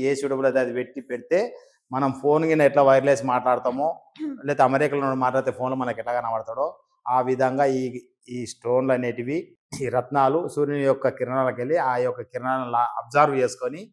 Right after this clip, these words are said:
మన శరీరానికి ఇస్తే అప్పుడు మన శరీరంలో ఉన్న ఆర్గాన్స్ అన్నీ మంచిగా పనిచేస్తాయి,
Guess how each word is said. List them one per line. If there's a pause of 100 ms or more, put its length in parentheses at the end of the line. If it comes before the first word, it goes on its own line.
(340)
మన
శరీరానికి
ఇస్తే (380)
అప్పుడు
మన
శరీరంలో
ఉన్న
ఆర్గాన్స్
అన్నీ
మంచిగా
పనిచేస్తాయి,